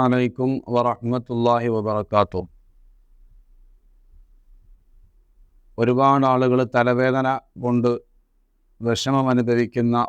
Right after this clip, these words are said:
ഒരുപാട് ആളുകളെ നമുക്ക് കാണാൻ കഴിയുന്നതാണ്. റോമൻ ചക്രവർത്തിയാകുന്ന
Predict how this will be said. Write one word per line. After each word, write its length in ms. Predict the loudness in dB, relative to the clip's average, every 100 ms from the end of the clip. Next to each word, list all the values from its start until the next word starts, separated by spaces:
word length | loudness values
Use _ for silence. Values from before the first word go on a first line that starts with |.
| -2
ഒരുപാട് 360 | 0 2 2 2
ആളുകളെ 420 | 2 2 0 0 -2 -2
നമുക്ക് 300 | -4 -4 -6 -4
കാണാൻ 260 | 0 2 2 0
കഴിയുന്നതാണ്. 640 | 0 0 -2 -2 -2 -4 -14 _ _ _ _ _ _ _ _ _ -20 _ _ _ _ _ _ _ _ _ -20 _ _ _ _ _ -20 -20 -20 _ _ _ _ _ _ _ _ _ _ _
റോമൻ 460 | -2 2 2 2 2 0
ചക്രവർത്തിയാകുന്ന 1000 | -2 0 0 0 0 2 2 2 0 0